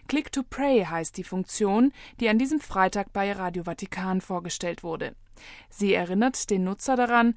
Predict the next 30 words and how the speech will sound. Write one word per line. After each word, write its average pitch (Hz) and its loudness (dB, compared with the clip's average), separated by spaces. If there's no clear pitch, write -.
zu - 0
beten 196 0
und 226 -2
bringt 254 2
entsprechende 202 -2
Impulse 196 0
auf 151 -8
das - -8
Smartphone, 160 -6
etwa 294 4
Reflexionen 214 -2
zu 233 -4
den 240 2
monatlichen 190 -2
Gebetsmeinungen 175 -2
von 247 0
Papst - -8
Franziskus. - -8
Radio 185 4
Vatikan 208 4
sprach 220 0
über 220 -2
die 202 0
neue 185 2
Erfindung 254 6
mit 262 2
dem 269 6
Jesuiten 254 2
Frederik 170 -8
Fornus, 190 0